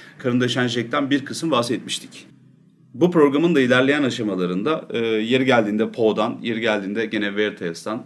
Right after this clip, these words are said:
alıntılar yapacağız, bahsedeceğiz. Karın deşen Jack'i sadece bir adli vaka olarak ya da gerçekten yaşanmış vahşi bir durum, bir terör estiren bir durum olarak ele almayacağız. Onu da başından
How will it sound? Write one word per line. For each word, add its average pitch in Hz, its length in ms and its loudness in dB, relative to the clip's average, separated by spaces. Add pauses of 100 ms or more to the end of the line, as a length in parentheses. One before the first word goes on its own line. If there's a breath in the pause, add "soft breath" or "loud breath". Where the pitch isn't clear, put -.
alıntılar 101 440 -4
yapacağız, 87 520 -8
bahsedeceğiz. 107 760 -8
Karın 117 220 -4
deşen 107 260 -6
Jack'i 98 280 -8
sadece 113 300 -6
bir 113 180 0
adli 117 220 -2
vaka 117 360 0
olarak 73 420 -6 (180)
ya 98 140 -8
da 104 180 -4 (580 loud breath)
gerçekten 117 440 -2
yaşanmış 113 560 -2
vahşi 117 300 2
bir 104 140 -2
durum, 92 220 -4
bir 92 80 -8
terör 107 280 2
estiren 101 360 -4
bir 98 100 -10
durum 107 180 -6
olarak 113 300 -4
ele 110 140 0
almayacağız. 104 540 -4
Onu 92 180 -10
da 92 60 -8
başından 104 440 -10